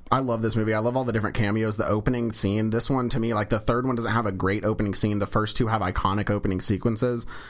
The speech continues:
This one, the opening scene is hilarious, where it's just going into the different movies and just layers and layers of movies within movies, and Kristen Bell's out there and stabs somebody in the stomach. It's hilarious. I think the movie's ridiculous.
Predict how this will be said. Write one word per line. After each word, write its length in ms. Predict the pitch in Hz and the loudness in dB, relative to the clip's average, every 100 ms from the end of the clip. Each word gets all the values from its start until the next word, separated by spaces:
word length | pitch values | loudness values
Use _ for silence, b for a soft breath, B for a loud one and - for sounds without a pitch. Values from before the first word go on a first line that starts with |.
| B | B
This 200 | - 123 | 0 2
one, 320 | 139 117 107 104 | 2 0 0 -2
the 200 | 110 110 | 0 2
opening 300 | 123 131 110 | 0 0 0
scene 220 | - 117 | 0 0
is 120 | 110 - - | -2 -2 0
hilarious, 640 | 127 98 101 95 87 87 | 0 2 0 2 0 2
where 80 | 107 | 2
it's 80 | 95 | 2
just 120 | 107 | 0
going 240 | 117 107 98 | 0 -2 0
into 540 | 104 107 - 127 92 - - - | -2 0 0 -2 -2 -8 -12 -6
the 120 | - 110 | -2 0
different 400 | 123 - 131 - | 0 0 -2 0
movies 540 | 98 101 120 120 117 | 0 0 0 0 -2
and 280 | 107 95 95 B B B | -2 -2 -4 B B B
just 180 | 123 | 0
layers 540 | 123 104 104 113 117 107 | 2 0 2 0 0 0
and 100 | 104 | 0
layers 300 | 101 110 104 | 0 0 0
of 80 | 98 | 0
movies 400 | 107 104 113 107 | 0 0 0 0
within 280 | 107 101 | 0 0
movies, 460 | 92 98 107 107 110 | 0 0 0 0 0
and 320 | 110 101 95 B B B | 0 0 -2 B B B
Kristen 360 | - 123 127 | 0 2 2
Bell's 280 | 104 104 117 | 0 0 0
out 160 | 113 110 | 0 2
there 200 | 110 107 | 2 2
and 140 | 104 | 0
stabs 320 | - - 98 110 | 0 2 2 2
somebody 260 | 120 110 | 0 0
in 60 | 113 | 0
the 20 | |
stomach. 260 | - 113 110 | 0 0 0
It's 160 | 117 | -2
hilarious. 640 | - 117 135 139 135 131 - | 0 0 2 0 0 0 0
I 40 | |
think 120 | 139 | 0
the 60 | 120 | 0
movie's 300 | 117 107 101 | 0 0 -2
ridiculous. 720 | 101 - 113 - 110 110 101 | 0 0 0 0 0 -2 -2